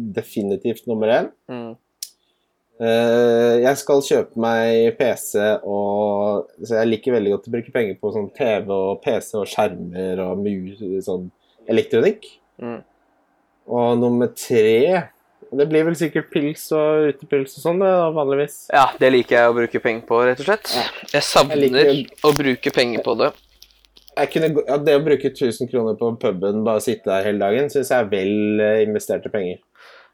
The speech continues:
Speaker 2: Ja, det er ganske deilig når du vet at du liksom har tusen kroner du kan bruke,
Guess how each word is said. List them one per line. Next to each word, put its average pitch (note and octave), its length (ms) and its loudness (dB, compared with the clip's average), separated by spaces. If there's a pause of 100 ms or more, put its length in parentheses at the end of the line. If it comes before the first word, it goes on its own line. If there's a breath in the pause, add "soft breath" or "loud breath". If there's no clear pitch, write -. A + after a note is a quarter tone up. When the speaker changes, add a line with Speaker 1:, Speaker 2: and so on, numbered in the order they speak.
Speaker 2:
Ja, B2+ 80 2
det B2+ 140 0
er F#3+ 80 2
ganske A#3+ 260 -2
deilig C#3+ 320 4
når E3 140 0
du F3 80 2
vet B2+ 340 2
at A#2+ 140 -2
du D3+ 40 -4
liksom D3 220 -8
har B2+ 300 0
tusen B2 320 -10
kroner B2+ 260 -4
du A#2+ 80 -6
kan B2+ 160 -6
bruke, B2+ 400 -8